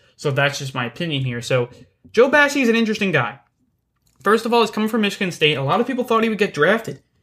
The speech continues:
People would say four to six rounds, some of these people, which I thought was extremely interesting that the Saints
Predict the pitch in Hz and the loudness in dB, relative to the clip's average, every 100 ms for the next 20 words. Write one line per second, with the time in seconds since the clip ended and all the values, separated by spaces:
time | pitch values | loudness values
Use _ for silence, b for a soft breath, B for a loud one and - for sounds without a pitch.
0 | _ - 220 285 - 214 - 226 220 190 | _ -6 0 0 2 2 2 2 2 0
1 | 143 143 202 131 - - 135 120 113 120 | 0 0 0 -2 -6 0 2 0 -4 -6
2 | 120 131 160 226 226 196 196 - 214 233 | -4 -4 -2 0 0 -2 -4 -8 -4 0
3 | 247 190 202 214 - 131 127 123 b b | 0 0 0 -2 -2 0 0 -2 b b
4 | b 151 131 127 139 135 - - | b -4 -2 -2 -2 -2 -6 -14